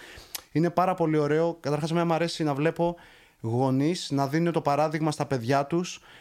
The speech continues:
με το να κάνουν πράγματα που θα θέλανε, που, που πιστεύουν ότι και τα παιδιά τους είναι καλό να κάνουν στη ζωή τους και όχι απλά να το λένε.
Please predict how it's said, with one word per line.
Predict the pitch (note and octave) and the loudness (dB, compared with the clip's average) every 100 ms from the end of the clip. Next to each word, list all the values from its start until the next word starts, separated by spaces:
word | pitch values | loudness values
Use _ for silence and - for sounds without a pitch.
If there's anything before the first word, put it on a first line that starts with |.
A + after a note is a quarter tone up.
| - | -8
με | - C3 | -2 0
το | C#3 | 2
να | C3+ | 0
κάνουν | D3 E3+ E3+ D3+ | 0 0 0 0
πράγματα | D#3 D#3 D#3+ F3 F3 | 0 0 0 0 -4
που | E3 | -4
θα | - C#3 | -2 -2
θέλανε, | - E3+ E3 E3+ D#3 | 0 0 2 0 -2
που, | - D3+ | -6 -8
που | C#3 C3+ C3 | -4 -4 -4
πιστεύουν | B2+ E3 E3 E3+ | -2 0 2 2
ότι | E3+ D#3+ | 0 -2
και | D3+ | -4
τα | C3+ | -2
παιδιά | B2+ B2+ D3+ | 0 0 0
τους | E3 D#3+ | 0 0
είναι | D#3+ | 0
καλό | D3+ C#3+ | 2 2
να | D#3+ | 0
κάνουν | D3+ D#3 | 0 0
στη | D3 C#3 | -2 -2
ζωή | B2+ C3+ | 0 0
τους | C#3+ G3 - - - - _ | 0 -4 -4 -14 -20 -20 _
και | - | -6
όχι | E3 | -2
απλά | E3+ E3 | 0 0
να | D3 | 0
το | B2 | 0
λένε. | A#2+ A2+ A#2+ C#3+ | 0 0 0 -4